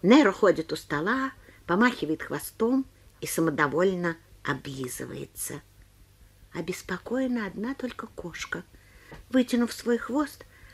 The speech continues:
она ходит по комнатам, подозрительно поглядывает на людей и жалобно мяукает. «Дети, уже десятый час, пора спать!»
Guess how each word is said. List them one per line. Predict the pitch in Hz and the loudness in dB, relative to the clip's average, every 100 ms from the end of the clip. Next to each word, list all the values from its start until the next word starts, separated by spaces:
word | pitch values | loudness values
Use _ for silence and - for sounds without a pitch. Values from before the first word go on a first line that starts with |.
| - - - | -20 -20 -6
она | 247 247 | 0 0
ходит | 226 254 226 - | 4 2 2 -2
по | 240 | -4
комнатам, | - - 302 247 - - - - - - - | -2 -2 -2 -4 -8 -14 -16 -20 -20 -20 -6
подозрительно | - 254 254 254 254 240 233 | 0 4 2 2 0 0 0
поглядывает | 247 233 226 233 208 233 233 | 2 2 0 -2 -2 -4 0
на | 233 | 0
людей | 233 220 240 294 285 - - - - - - | 2 -2 0 0 -2 -8 -20 -20 -20 -18 -4
и | 233 | -2
жалобно | 220 269 302 247 214 226 | 4 4 4 2 2 4
мяукает. | 226 226 202 190 - 214 214 - - - - - - - | 6 4 2 -4 -8 -8 -8 -10 -20 -20 -20 -20 -20 -10
«Дети, | 202 381 453 523 - 381 370 - - - | 12 12 12 12 12 12 12 2 -8 6
уже | 302 359 | 12 12
десятый | 370 392 370 440 554 - | 12 12 12 12 8 4
час, | 294 226 233 - | 8 8 6 10
пора | 277 277 403 | 12 12 12
спать!» | 392 - 240 202 214 - | 8 8 10 10 8 2